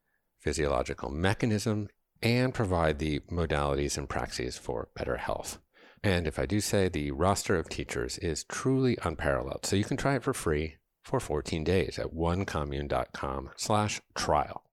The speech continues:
And please subscribe to this podcast on Apple Podcasts or your favorite podcatcher, and leave a review if you're so inclined. It really does make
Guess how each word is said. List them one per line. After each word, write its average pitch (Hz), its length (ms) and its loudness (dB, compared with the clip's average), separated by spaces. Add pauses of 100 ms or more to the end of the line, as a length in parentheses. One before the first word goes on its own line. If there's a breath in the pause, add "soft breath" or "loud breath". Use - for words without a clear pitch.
(480)
And 156 300 4 (160)
please 160 500 4
subscribe 95 1120 2
to 120 240 2
this 120 200 2
podcast - 580 -2 (160)
on 80 260 0
Apple 85 300 0
Podcasts - 680 -2
or 80 180 0
your 71 160 0
favorite 78 380 0
podcatcher, - 640 -4 (800 soft breath)
and 76 180 -4
leave 78 180 -2
a 78 60 0
review 92 460 2
if - 100 -10
you're 76 80 2
so 73 220 -2
inclined. - 360 -4
It - 80 -4
really 127 600 2
does 85 580 2 (100)
make 82 460 -2